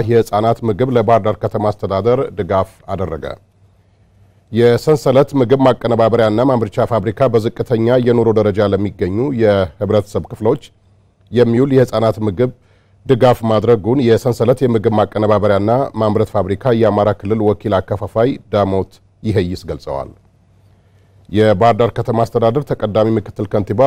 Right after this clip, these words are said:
ዶክተር ድረስ ሳህሉ ሰንሰለት የምግብ ማቀነባበሪያ ማምረቻ ፋብሪካ ላደረገው ድጋፍ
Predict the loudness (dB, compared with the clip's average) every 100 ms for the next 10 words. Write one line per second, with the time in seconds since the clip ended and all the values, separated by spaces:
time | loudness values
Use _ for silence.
0 | 2 0 -4 -4 -8 -4 -4 -4 -4 -2
1 | 0 0 0 -2 _ _ _ -2 0 2
2 | 2 2 0 0 0 2 0 0 -2 0
3 | 2 0 -2 -2 -4 -4 -4 -6 -4 -4
4 | -2 0 0 -4 -6 -8 -4 -4